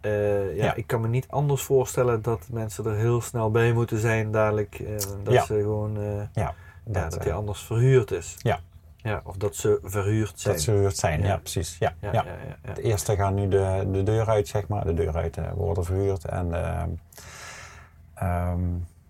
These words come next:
Speaker 2: nou ja, ik, ik, ik, ik ben benieuwd. Ik, eh, het zou zomaar kunnen zijn dat de wereld er nu nog niet van af weet, om het zo maar te zeggen.
Speaker 1: Ja.
Speaker 2: Eh, dus, eh, eh, daar wordt aan gewerkt, zullen we zeggen. Daar is dit ook nog wel een,
Speaker 1: Ja.
Speaker 2: een tool voor. En, ehm,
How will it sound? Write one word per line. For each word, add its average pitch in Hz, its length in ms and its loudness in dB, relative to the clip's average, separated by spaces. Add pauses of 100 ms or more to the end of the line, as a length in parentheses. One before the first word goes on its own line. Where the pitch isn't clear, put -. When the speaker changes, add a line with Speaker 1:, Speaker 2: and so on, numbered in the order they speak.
(1120)
Speaker 2:
nou 135 200 4
ja, - 40 -2
ik, 110 180 -2
ik, 127 160 2
ik, 127 200 4
ik 135 160 4
ben 135 180 6
benieuwd. 127 280 4
Ik, 120 220 4
eh, 120 300 4
het 107 200 -2
zou 147 160 6
zomaar 135 180 6
kunnen 127 200 6
zijn 123 180 6
dat 113 260 4
de 117 100 6
wereld 120 360 6
er 113 160 2
nu 123 120 4
nog 113 200 2
niet 123 400 2
van 110 220 0
af 131 260 2
weet, 147 260 4
om 131 120 0
het 131 100 0
zo 135 100 -2
maar 123 120 0
te - 60 -14
zeggen. 135 320 0
Speaker 1:
Ja. 110 200 0
Speaker 2:
Eh, 107 180 0
dus, 107 260 -2
eh, 98 360 0
eh, - 60 -4 (360)
daar 104 120 4
wordt 110 220 2
aan 98 120 2
gewerkt, 113 340 0
zullen 117 200 -2
we 113 60 0
zeggen. 120 260 -2
Daar 95 160 -4
is 82 120 -8
dit - 180 -4
ook 101 160 -2
nog 95 160 -4
wel 95 100 -2
een, 95 120 -2
Speaker 1:
Ja. 113 140 2
Speaker 2:
een 92 80 0
tool 104 300 2
voor. 90 220 -2 (120)
En, 98 320 -2
ehm, 90 300 -2